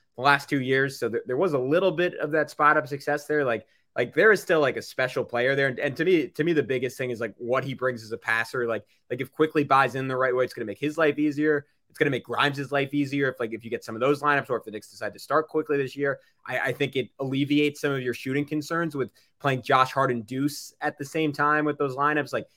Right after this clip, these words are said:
him and R J would get some minutes. Like, you could get really, like, I mean, and maybe, maybe this is oxymoronic, but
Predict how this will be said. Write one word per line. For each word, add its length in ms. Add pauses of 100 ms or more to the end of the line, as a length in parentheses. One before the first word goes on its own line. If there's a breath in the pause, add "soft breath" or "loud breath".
(160)
him 100
and 80
R 240
J 220
would 120
get 160
some 160
minutes. 300
Like, 100
you 120
could 160
get 160
really, 500
like, 160 (100)
I 120
mean, 200
and 140
maybe, 240
maybe 200
this 100
is 80
oxymoronic, 840
but 140